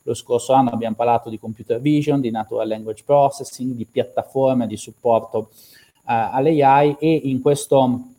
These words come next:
ehm, e in questo, in questo percorso andremo avanti anche, <clears throat> anche quest'anno.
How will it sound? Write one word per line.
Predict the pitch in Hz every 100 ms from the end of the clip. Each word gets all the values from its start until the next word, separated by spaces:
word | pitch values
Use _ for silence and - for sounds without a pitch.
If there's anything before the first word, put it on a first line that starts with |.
| _ _ _ _ _ _ _ -
ehm, | 120 117 113 113 110 110 110 107 107 - - _
e | 160
in | 147
questo, | 147 170 - 143 135 127 123
in | 135
questo | 143 147 147
percorso | 175 170 135 127 139
andremo | 135 117 120 120
avanti | 120 117 117 117 123
anche, | 120 123 120 117 123 120
<clears throat> | 120 226 202 -
anche | 147 127 123 120
quest'anno. | 123 - - 101 104 101